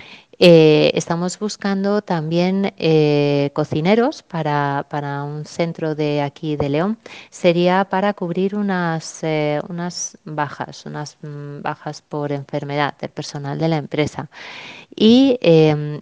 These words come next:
también buscamos reponedores y reponedoras para un supermercado del centro de León.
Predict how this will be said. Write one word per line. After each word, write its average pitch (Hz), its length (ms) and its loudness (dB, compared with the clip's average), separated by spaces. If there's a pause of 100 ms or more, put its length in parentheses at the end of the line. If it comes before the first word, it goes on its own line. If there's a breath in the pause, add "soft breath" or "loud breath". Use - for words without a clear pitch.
(100)
también 170 300 0
buscamos 196 540 0
reponedores 185 800 2
y 185 80 -2
reponedoras 160 720 -4
para 202 520 -2
un 185 160 -4
supermercado 156 840 -6
del - 160 -8
centro 160 320 -6
de 165 100 0
León. 143 280 -4